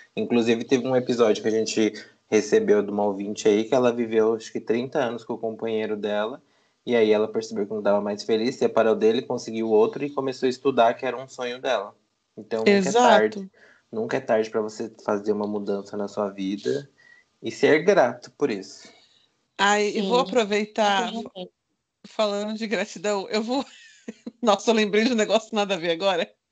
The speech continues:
Speaker 1: Ai, peraí, deixa eu só fa-, deixa eu só fazer um ponto aqui.
Speaker 2: Tá.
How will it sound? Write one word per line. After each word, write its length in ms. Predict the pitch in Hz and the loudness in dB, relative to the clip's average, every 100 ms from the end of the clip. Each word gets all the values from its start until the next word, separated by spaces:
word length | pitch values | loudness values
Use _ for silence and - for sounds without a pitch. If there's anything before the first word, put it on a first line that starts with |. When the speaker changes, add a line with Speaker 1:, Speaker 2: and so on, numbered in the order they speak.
| - - 349 320 | -20 -12 -6 0
Speaker 1:
Ai, 180 | 147 143 - | 0 -2 -2
peraí, 260 | 220 156 | 2 4
deixa 140 | 147 143 | 2 0
eu 40 | |
só 140 | 160 180 | 2 4
fa-, 120 | 180 | 4
deixa 220 | 139 139 | 2 2
eu 60 | 151 | 2
só 140 | 160 | 2
fazer 280 | 156 156 147 | 2 0 2
um 140 | 143 135 | 0 -2
ponto 480 | - 120 107 101 98 | -2 -2 -2 -8 -12
aqui. 280 | - 107 | -10 -8
Speaker 2:
Tá. 440 | - 277 220 175 | 2 4 4 2